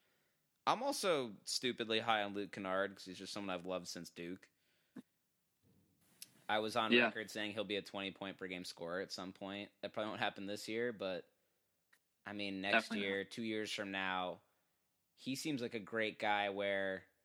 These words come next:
Speaker 1: you could have Blake be the primary creator on offense. He kicks it to Luke Kennard. Luke Kennard's either shooting it, running a secondary pick and roll, doing some stuff. Um, and Kennard's already hitting thirty, forty percent of his threes, so,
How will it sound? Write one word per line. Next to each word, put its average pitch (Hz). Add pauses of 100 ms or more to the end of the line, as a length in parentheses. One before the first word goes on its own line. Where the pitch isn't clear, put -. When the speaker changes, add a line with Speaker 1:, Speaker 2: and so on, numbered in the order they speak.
(840)
Speaker 1:
you 110
could 110
have 110
Blake 107
be 104
the 98
primary 101
creator 101
on 98
offense. 95
He 98
kicks 92
it 98
to 101
Luke 92
Kennard. 92
Luke 87
Kennard's 92
either 90
shooting 95
it, 92
running 92
a 87
secondary 87
pick -
and 87
roll, 87
doing 87
some 82
stuff. 80 (640)
Um, 87
and 95
Kennard's 107
already 98
hitting 90 (960)
thirty, 98 (400)
forty 110
percent 117
of 113
his 113
threes, 123
so, 82